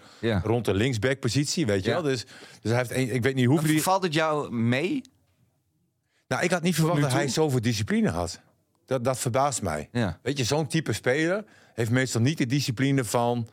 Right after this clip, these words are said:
Speaker 2: wat hij nu laat zien. Het kan zijn dat, eh, <laughs> dit alleen even in het begin is en dat hij daarna vervalt in. Maar, ehm, ja, tot nu toe, ik, ja. Kijk, voor Seuntjes koop je een seizoenkaart, vind ik.
Speaker 1: Mhm.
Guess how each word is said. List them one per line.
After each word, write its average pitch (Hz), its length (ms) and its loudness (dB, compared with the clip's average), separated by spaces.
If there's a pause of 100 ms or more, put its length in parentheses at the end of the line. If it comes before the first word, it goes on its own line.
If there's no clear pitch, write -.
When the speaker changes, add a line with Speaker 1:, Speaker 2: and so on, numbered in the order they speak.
(140)
Speaker 2:
wat 110 140 -2
hij 113 100 0
nu 123 140 4
laat 104 200 2
zien. 90 240 -2 (680)
Het 101 120 -2
kan 147 200 2
zijn 104 220 2
dat, 98 220 0
eh, 98 160 4 (380)
<laughs> 135 320 0
dit 123 180 2
alleen 123 340 2
even 110 260 2
in 110 60 2
het 110 80 0
begin 117 340 0
is 98 240 0 (260)
en 104 80 -8
dat 101 120 -4
hij 104 80 -2
daarna 107 340 0
vervalt 98 440 -2
in. 117 300 -2 (760)
Maar, 107 460 2
ehm, 101 320 2 (200)
ja, 85 140 -2
tot 95 140 0
nu 117 200 4
toe, 95 260 0
ik, 92 260 -4 (200)
ja. 92 260 0 (400)
Kijk, 135 160 -2
voor 147 100 0
Seuntjes 165 560 0 (120)
koop 135 220 0
je 127 120 0
een 123 80 0
seizoenkaart, 107 520 0
vind 90 200 -4
ik. 80 180 -4 (120)
Speaker 1:
Mhm. 101 320 2